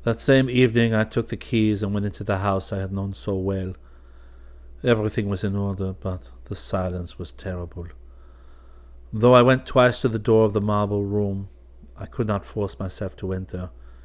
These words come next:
It was beyond my strength. I went into the smoking room and sat down before the spinet.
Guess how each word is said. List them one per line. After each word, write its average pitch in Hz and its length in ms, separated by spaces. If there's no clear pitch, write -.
It 110 60
was 107 160
beyond 107 440
my 98 140
strength. 98 580
I 110 80
went 139 160
into 139 160
the 127 100
smoking 131 480
room 117 220
and 113 140
sat 113 360
down 113 360
before 107 340
the 104 100
spinet. 104 520